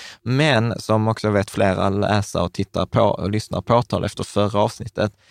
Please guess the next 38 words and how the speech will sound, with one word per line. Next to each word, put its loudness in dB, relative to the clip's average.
i 2
och 0
med 4
att -2
detta 0
inte 0
är 0
någon, -2
liksom, -6
man 0
jämför, 0
eh, -8
liksom, -4
någon -4
vetenskaplig -4
studie 0
gjord -6
på -2
Avanza, 0
så -2
blir 2
det -2
lite -2
som -2
att -4
jämföra 0
äpplen -6
med -6
päron. 0
Så -4
att -8
man -2
kan 0
inte -6
säga 2
att -4
det -4
blev 0